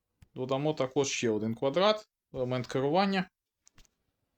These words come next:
Так, і давайте зараз також сюди його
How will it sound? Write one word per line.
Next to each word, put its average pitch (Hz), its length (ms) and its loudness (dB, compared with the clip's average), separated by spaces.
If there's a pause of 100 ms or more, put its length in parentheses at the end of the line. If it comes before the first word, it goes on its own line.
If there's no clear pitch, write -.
(1600)
Так, 139 420 0
і 196 100 2
давайте 151 400 2
зараз 131 360 0
також 151 320 -2
сюди 131 300 -2
його 127 360 0